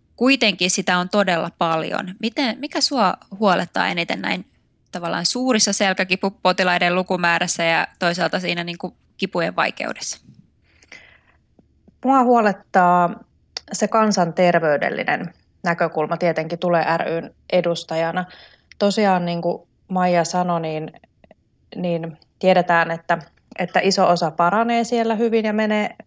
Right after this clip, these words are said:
Speaker 2: nopeasti ohi. Et jos me katsotaan, että, että yli kolmannes aikuisista on lähiaikoina kokenut selkäkipua, niin eihän se kaikki ole semmoista, joka o-, on niin kuin estänyt toimimasta.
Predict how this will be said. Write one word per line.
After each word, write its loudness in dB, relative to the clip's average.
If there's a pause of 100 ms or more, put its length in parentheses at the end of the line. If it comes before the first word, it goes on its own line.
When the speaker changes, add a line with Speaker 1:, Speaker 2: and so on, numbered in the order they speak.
(100)
Speaker 2:
nopeasti 0
ohi. 2
Et -2
jos -2
me -4
katsotaan, 0
että, -4 (800)
että 2
yli 0
kolmannes 2
aikuisista -2
on 0 (1300)
lähiaikoina 4
kokenut 0
selkäkipua, -2
niin -6
eihän -2
se -6
kaikki 2
ole 2
semmoista, -4
joka 0 (1000)
o-, 4
on 2
niin -4
kuin -2
estänyt -2
toimimasta. 0